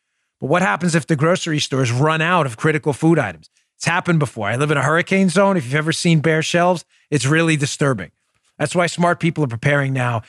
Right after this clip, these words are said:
just in case. They, people, y-, uh, listen, smart folks insure everything in their lives that matters. They insure their health, their homes. You gotta insure your food supply. Stock up on long-term storage emergency food, which stays fresh up to twenty-five years. Do what I do. Use my friends at My Patriot Supply. They're America's leader in self-reliance. They're the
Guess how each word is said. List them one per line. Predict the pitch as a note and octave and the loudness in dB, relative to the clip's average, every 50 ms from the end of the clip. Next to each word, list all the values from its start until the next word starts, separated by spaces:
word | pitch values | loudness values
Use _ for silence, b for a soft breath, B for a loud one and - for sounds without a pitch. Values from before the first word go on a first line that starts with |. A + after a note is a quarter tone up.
| b b | b b
just | b - C#3 - - | b -4 -4 -2 -4
in | C#3+ B2 | -6 -6
case. | - C3+ B2 - | -4 -6 -6 -6
They, | - C3+ C#3 C#3+ | -6 -8 -8 -8
people, | - - F3 G3+ F#3 A#3 A3 | -4 0 0 2 2 2 2
y-, | G#3+ F3+ E3+ F3 D#3+ | 2 0 -2 -8 -6
uh, | - D3+ D3 B2 | -6 -6 -6 -4
listen, | D#3 D3 D3 - - G2+ G2 | -2 -2 -2 -2 -4 -10 -10
smart | - - D#3+ F3 F#3 | -6 -2 0 0 0
folks | - - G3+ F#3+ - - | 0 0 0 0 0 -2
insure | E3 - - E3 D3+ | -4 -2 0 2 2
everything | D3 C#3+ D#3+ C3+ D#3 D3+ | 2 0 0 0 0 0
in | D3 | 2
their | C#3 C3+ | 2 0
lives | C3 C3 C3 C#3 A#2 | 0 0 0 -2 -2
that | C3+ B2+ | -2 -2
matters. | C#3 D#3 C#3+ G2+ F2+ | -2 -2 -4 -4 -8
They | G2 | -14
insure | G2 - - C3 A2+ | -12 -10 -8 -6 -6
their | F#2 E2 | -6 -6
health, | - - B2+ B2+ C3 - - | -6 -2 0 0 0 -2 -4
their | - G#2 G2 | -6 -8 -6
homes. | G#2+ B2 B2 A#2 - | -4 -6 -6 -4 -2
You | D3+ | 0
gotta | E3+ F#3 G3 | 0 0 0
insure | G3 - - G3 F#3 | -2 0 2 4 4
your | F#3 F3+ | 4 4
food | - G3 G3 E3 | 2 0 0 0
supply. | - D3 - A#2+ F2+ E2 - b b b b b b b | -2 -4 -4 -4 -6 -6 -8 b b b b b b b
Stock | - - F3+ F#3 F#3+ - | -4 -2 0 0 2 2
up | G#3+ G3 - | 0 0 0
on | F3 D#3 D3 | 0 0 2
long-term | D3 D#3 F3 F#3 - - E3+ E3+ D#3+ | 2 2 2 0 0 0 0 -2 -2
storage | - - D#3 D3 D3+ D3+ C#3 | -2 0 2 2 2 2 0
emergency | C3 C3 C3+ C#3 C3+ B2+ - - C3 | 0 0 0 0 0 -2 -4 -6 -6
food, | - - C3 A#2+ | -6 -4 -6 -6
which | G#2 G#2+ - | -6 -6 -8
stays | - - C3 C3 - | -6 -2 -2 -2 -4
fresh | - - C#3+ C3+ B2+ - - | -4 -2 -2 0 0 -2 -4
up | - B2 - | -8 -8 -8
to | - A#2 | -8 -8
twenty-five | - - - C#3 C#3 C#3 B2 - C3 B2 A#2 G#2+ | -6 -2 0 2 2 2 2 0 0 0 0 -2
years. | A2 G2+ E2+ - _ b b b b b b | -4 -8 -10 -12 _ b b b b b b
Do | b E3+ | b 2
what | F3+ F#3 G3 F3 | 2 2 2 2
I | D#3 C#3 | 0 -2
do. | C3 G#2 G2 E2+ - _ _ _ _ _ _ _ _ _ _ _ _ _ _ - | -4 -6 -12 -18 -20 _ _ _ _ _ _ _ _ _ _ _ _ _ _ 2
Use | D#3 E3 E3 C3+ | 4 4 4 4
my | E3 E3+ D#3 C#3 | 2 0 0 0
friends | - E3 D3+ D3 D3 B2+ | -2 -2 -2 -2 -2 -2
at | C3+ B2+ | -4 -2
My | C3+ C3 C3 | -2 -2 -2
Patriot | A#2+ - C3+ C3 A#2+ - B2 A2 | 0 -2 -2 -2 -2 -4 -6 -6
Supply. | - - G#2 - A2+ G#2 F2 F2 | -6 -8 -10 -8 -6 -6 -6 -6
They're | F#2+ A2+ A#2 | -4 -4 -2
America's | A#2 C3 C#3 D3+ D3 - - D3 A2 B2 | 0 2 2 2 0 0 -2 -4 -4 -2
leader | C3+ C3+ C3 C3 | -2 -2 -2 -2
in | B2+ A#2 | -2 -4
self-reliance. | - - B2 A2+ - - G#2+ G2+ G2+ G2 F2+ E2 - | -4 -4 -6 -6 -6 -6 -6 -6 -6 -8 -8 -8 -6
They're | - D3 | -2 0
the | C3+ D3 D3 | 0 0 0